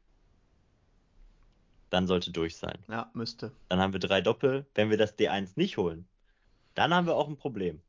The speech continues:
Speaker 1: würde
Speaker 2: Mhm.
Speaker 1: ich mal kurz behaupten. Weil dann wird's richtig eng, dann können's ein acht acht werden. Weil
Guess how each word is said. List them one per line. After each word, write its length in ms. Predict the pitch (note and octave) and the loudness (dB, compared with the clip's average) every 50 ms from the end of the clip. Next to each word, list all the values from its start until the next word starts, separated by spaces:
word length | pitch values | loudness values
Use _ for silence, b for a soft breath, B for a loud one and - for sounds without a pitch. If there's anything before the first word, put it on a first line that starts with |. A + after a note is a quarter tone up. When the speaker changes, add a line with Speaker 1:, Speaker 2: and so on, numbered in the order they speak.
| _ _ | _ _
Speaker 1:
würde 200 | - E2+ D#2+ F#2 | -14 -8 -6 -4
Speaker 2:
Mhm. 40 | F2 D#2+ | -4 -4
Speaker 1:
ich 100 | D2+ E2 | -6 -8
mal 120 | E2+ D#2+ | -10 -10
kurz 220 | - - F2 - | -8 -10 -10 -10
behaupten. 500 | - - D#2+ D#2+ D#2+ D#2 _ - F2 E2+ F2 _ - - - - _ - - - - _ - - _ - - | -10 -10 -10 -10 -10 -12 _ -14 -16 -16 -16 _ -20 -20 -20 -20 _ -20 -20 -20 -20 _ -20 -20 _ -6 0
Weil 100 | - G2+ | 2 2
dann 180 | F#2 G#2+ B2+ D3+ | 4 4 4 4
wird's 200 | F3 E3+ - - | 2 0 0 -2
richtig 500 | B2+ G#2+ B2 E3 F3+ - - F3+ - - | -2 0 0 0 0 -2 -6 -6 -2 -2
eng, 220 | - C#3 D3+ D#3+ | 0 0 0 0
dann 120 | B2+ A2 G#2+ | -2 -2 0
können's 300 | - C#3 C#3 C#3 - - | 0 0 -2 -2 -4 -4
ein 40 | |
acht 220 | - - - - - | -4 -4 -4 -4 -4
acht 240 | - B2 - - - | -4 -4 -4 -2 2
werden. 380 | C3+ C3+ C3+ D3 F3 F#3 - - - - - - - - - - - - - _ - _ _ _ _ _ _ _ _ _ _ - | 2 2 2 2 -2 -6 -8 -14 -20 -20 -20 -20 -20 -20 -20 -20 -20 -20 -20 _ -20 _ _ _ _ _ _ _ _ _ _ 0
Weil 460 | G#2 G#2+ G#2+ G#2+ G#2+ G#2 G#2 - - | 4 6 8 8 8 6 4 2 -4